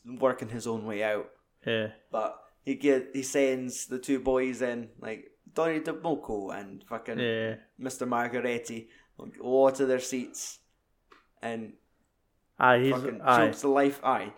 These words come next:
Speaker 1: He, he's playing along with it.
Speaker 2: Aye.
Speaker 1: That's the easiest way to say it. Like, he's, like, "Right, okay, let's see where this can go." Sends them away. Gets a hold of fucking Aldo Reigns.
Speaker 2: But he, but he picks up the, when he gets ready,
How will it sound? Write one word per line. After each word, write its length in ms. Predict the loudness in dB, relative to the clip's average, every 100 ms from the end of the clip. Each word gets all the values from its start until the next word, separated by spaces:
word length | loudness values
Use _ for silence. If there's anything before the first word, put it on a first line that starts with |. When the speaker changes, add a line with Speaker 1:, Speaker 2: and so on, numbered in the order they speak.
| -20 _ _ _ _ _ _ -20
Speaker 1:
He, 220 | -8 -8
he's 300 | -6 -6 -8
playing 260 | 0 2 4
along 260 | 6 6 4
with 160 | -8
it. 100 | -14 -16 _ _ -4
Speaker 2:
Aye. 280 | -2 -2 -4 0
Speaker 1:
That's 260 | 4 4 4
the 60 |
easiest 300 | 0 2 0
way 80 | 0
to 100 | -2
say 180 | -2 -2
it. 60 | -2
Like, 160 | -4
he's, 360 | -2 -2 -4 -16 _ _ _ _ _ _
like, 180 | -6 -4
"Right, 180 | -2 -2
okay, 340 | -4 -4 -6 -2
let's 220 | -2 0
see 100 | -2
where 160 | -2 -2
this 200 | -6 -8
can 180 | -10 -6
go." 300 | -6 -6 -12 _ _ _ _ _
Sends 340 | 0 0 2
them 160 | 0 0
away. 480 | -2 -2 -4 -10 _ _ _ _ _ _ _
Gets 260 | -2 -2 0
a 80 | 0
hold 220 | 0 -2
of 120 | -2
fucking 520 | -2 -4 -4 -8 -10 -20 _ _ _ _ _ _ _ _ _ _ _ _ _ _ -20 -6
Aldo 460 | 0 2 2 0 -2
Reigns. 200 | -2 6
Speaker 2:
But 240 | 8 8 6
he, 200 | 2 -2 _ 0
but 100 | 2
he 100 | 0
picks 380 | 0 0 2 -2
up 200 | 0 0
the, 320 | 2 4 2
when 140 | 0
he 60 | 0
gets 240 | 0 2
ready, 420 | 2 4 2 0